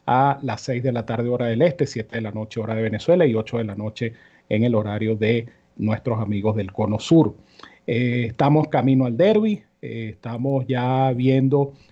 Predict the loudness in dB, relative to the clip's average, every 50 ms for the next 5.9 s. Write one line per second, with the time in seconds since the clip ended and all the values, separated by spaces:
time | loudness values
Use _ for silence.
0 | _ _ -2 0 0 0 0 0 0 -2 0 0 0 0 0 0 -2 -2 -2 -2
1 | -2 -2 0 0 0 2 2 2 2 2 2 0 0 0 -2 -4 -2 2 2 2
2 | 2 2 0 -4 -2 0 0 0 2 2 0 0 0 2 2 2 2 0 -2 -2
3 | -4 -4 -4 -10 _ _ _ _ _ _ _ _ _ _ -4 -2 0 2 2 2
4 | 2 0 0 0 -2 0 2 2 2 2 2 4 4 4 4 4 4 2 2 0
5 | 0 0 -2 -4 -4 -6 -6 -4 -2 -2 0 2 2 2 0 -2 -6